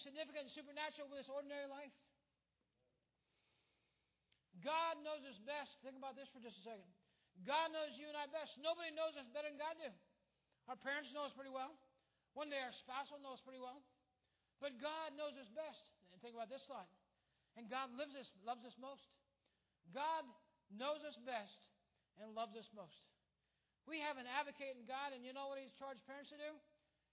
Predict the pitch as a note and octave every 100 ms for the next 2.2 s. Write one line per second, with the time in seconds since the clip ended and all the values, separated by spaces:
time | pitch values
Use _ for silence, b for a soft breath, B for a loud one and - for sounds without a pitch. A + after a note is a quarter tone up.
0 | b D4 D#4 D4 D4+ D4 - D4+ D#4+ D4
1 | A3+ C#4 C#4 - C#4+ C#4+ C#4 B3+ C#4 D#4
2 | C4